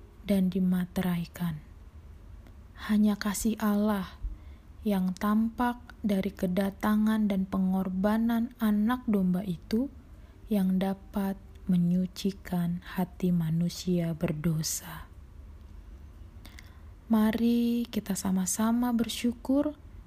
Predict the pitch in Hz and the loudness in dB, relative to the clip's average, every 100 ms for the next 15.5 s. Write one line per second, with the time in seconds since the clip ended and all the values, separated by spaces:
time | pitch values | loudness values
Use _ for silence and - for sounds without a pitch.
0 | - 196 190 185 - - 208 - - 214 | -2 2 2 0 -6 -4 -2 -2 -2 -2
1 | 208 208 202 196 196 190 - - 226 190 | 0 0 2 0 0 -2 -8 -6 0 0
2 | 185 - 190 185 220 214 - 214 214 196 | 0 0 0 2 2 0 -2 -2 -2 0
3 | 196 196 185 190 202 202 202 190 202 196 | 2 2 2 2 2 2 2 2 2 2
4 | 190 - 220 196 - - - - 208 190 | 0 0 0 0 -4 -10 -14 -2 2 4
5 | 185 185 180 - - - 202 196 190 185 | 4 2 0 -6 -10 2 4 6 6 4
6 | 185 180 - 185 170 165 160 - - - | 4 0 0 0 2 0 -4 -6 -16 -18
7 | - - - - - - 208 185 185 185 | -18 -20 -20 -20 -20 -2 2 4 4 2
8 | - 180 180 175 190 208 226 226 240 240 | 0 0 0 2 2 2 0 0 0 0
9 | 247 - - - - - - - 196 202 | -2 -10 -18 -18 -18 -20 -18 0 0 2
10 | 196 196 180 185 180 190 208 - 214 202 | 0 2 4 4 2 2 0 -2 0 0
11 | 202 196 196 - 180 185 185 - 214 185 | 0 -2 -4 -2 -2 -2 -6 -6 -2 0
12 | 180 180 - 190 185 - - 190 175 170 | 2 0 0 0 0 -6 -2 0 2 2
13 | 165 - 170 180 190 160 160 - - - | 0 -2 -4 -2 -2 -2 -2 -6 -16 -18
14 | - - - - - - - - 190 180 | -18 -18 -20 -20 -20 -18 -12 -2 0 2
15 | 170 165 202 285 | 2 2 0 -2